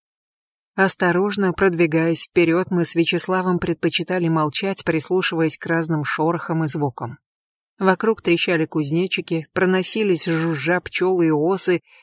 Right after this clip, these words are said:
шелестели листвой подсолнухи, послушно поворачивающие головки за солнечным диском.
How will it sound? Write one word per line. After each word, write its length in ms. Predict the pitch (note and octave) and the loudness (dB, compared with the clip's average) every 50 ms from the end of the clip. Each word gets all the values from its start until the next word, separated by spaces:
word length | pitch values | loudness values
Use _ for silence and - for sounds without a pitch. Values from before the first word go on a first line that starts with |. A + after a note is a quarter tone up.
| _ _ | _ _
шелестели 680 | - - - G3+ F#3 F3 F3 - - - G3 G#3 G3+ F#3+ | -6 -2 2 2 2 2 2 0 0 0 2 2 2 2
листвой 480 | F3 E3 D#3+ C#3+ - - D3 D#3+ E3+ E3+ | 0 0 0 -2 -4 -2 0 0 0 0
подсолнухи, 960 | - - D3+ C#3+ - - - D3+ F3+ F#3+ F#3 F3+ E3+ E3 - F3 E3+ D#3 C#3 _ _ | 0 -2 -4 -4 -4 -4 -2 -2 -2 0 -2 -2 -2 -2 -2 -2 -4 -4 -4 _ _
послушно 720 | - E3+ D#3+ - - E3 E3 F3+ F3 - - F#3 E3+ D3+ | -6 -4 -4 -4 -2 -2 -2 -2 -4 -4 -4 -4 -4 -4
поворачивающие 920 | - E3+ D#3+ D#3 D#3 D#3+ E3 D#3 - - D#3 D#3 D#3 D#3 - - F3 E3 D#3 | -2 -2 0 0 0 -2 -2 -2 -2 0 0 0 0 0 0 2 2 2 2
головки 520 | D#3+ E3+ E3 D#3 D#3+ F3 E3 - - F3 | 2 2 2 2 0 -2 -2 0 0 2
за 140 | D#3 D#3+ D#3 | 2 2 0
солнечным 640 | D3 - E3 D#3 D#3 D#3 D3+ - - - D#3+ D#3 D3+ | -2 -2 -2 -2 -2 -2 -2 -4 -4 -4 -4 -2 -2
диском. 460 | D3 D#3 C#3 - - - C3+ C3 C#3 | -2 -2 -2 -4 -4 -6 -8 -8 -8